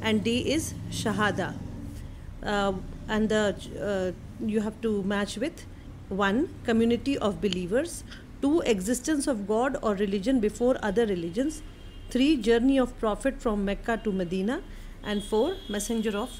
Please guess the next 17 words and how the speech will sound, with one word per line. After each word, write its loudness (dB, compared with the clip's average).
God. -2
Question 0
number 0
five, 2
sixth 0
century 4
Arab 2
was 2
confined 0
to, 0
again 2
choice, 0
A, 4
Arabian 6
Peninsula, 2
South 2
Syria 0